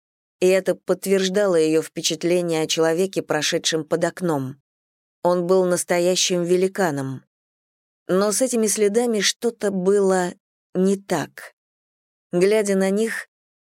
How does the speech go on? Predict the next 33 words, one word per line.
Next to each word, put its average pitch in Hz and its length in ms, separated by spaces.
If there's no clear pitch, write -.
Элли 208 280
испытала 196 500
то 202 160
же 190 140
чувство, 185 440
которое 165 440
возникло 170 540
при 165 200
виде 175 240
шершавых 165 640
досок 165 380
в - 80
шкафу. 175 520
Ей 208 200
просто 233 300
нужно 214 300
было 196 200
минутку 202 540
подумать, 202 540
сосредоточиться, 175 1080
чтобы 156 320
понять, 165 680
в - 100
чём 180 300
дело. 143 480
Мэдисон 254 520
подошла 226 380
к 220 100
двери 233 340
посмотреть, 220 640
что - 180
они 208 200
делают. 143 600